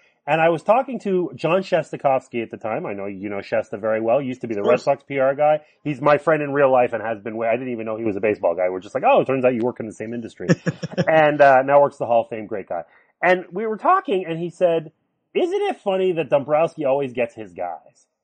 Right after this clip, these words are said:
Speaker 1: And that stuck with me ever since, and I kind of felt that way before, that with the Expos, with the Marlins, every step of the way, if Dombrowski wants a guy, he gets it. And that could be a two hundred and seventeen million dollar guy like Price. It could be trading four premium prospects for a closer like Kimbrel.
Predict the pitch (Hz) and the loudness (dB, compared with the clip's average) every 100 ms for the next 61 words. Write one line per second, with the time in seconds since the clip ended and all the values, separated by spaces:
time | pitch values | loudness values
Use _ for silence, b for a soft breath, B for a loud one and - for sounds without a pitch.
0 | - 185 185 233 247 - 311 359 285 269 | -4 -2 0 0 0 -2 4 4 4 -6
1 | 226 202 196 208 - 180 190 190 311 349 | -4 -2 0 0 -6 -6 -6 -6 -8 -6
2 | - 202 202 180 160 151 127 - 143 131 | 0 2 2 0 -4 -6 -10 -8 -6 -4
3 | 120 b b b _ _ - 254 302 285 | -8 b b b _ _ -8 0 4 4
4 | - - 165 139 180 196 262 277 302 269 | 2 0 2 2 -2 0 0 0 -2 -2
5 | 175 156 190 254 330 - 226 214 190 160 | -2 -6 -8 -8 -8 -2 -2 -2 0 4
6 | 135 135 - _ - 202 233 202 240 320 | 6 4 0 _ 0 2 4 4 6 6
7 | 330 285 214 208 196 156 151 147 139 117 | 4 0 2 2 0 6 8 8 4 2
8 | 143 - 107 120 131 - 139 131 - 226 | 2 2 -2 0 0 -2 -2 -2 0 -2
9 | 226 190 - 175 175 175 160 156 151 143 | -2 -4 2 2 2 -4 -4 -4 2 4
10 | 135 127 123 123 117 101 98 92 _ b | 4 4 2 2 -2 -2 -2 -2 _ b
11 | b 139 135 165 165 180 175 147 - 196 | b -6 0 0 0 2 2 2 0 4
12 | 262 254 220 202 180 156 156 - 151 - | 4 2 -4 -2 -2 2 4 4 -2 -4
13 | 139 - 127 113 117 104 104 110 101 107 | -6 0 0 2 2 0 0 -6 -6 -6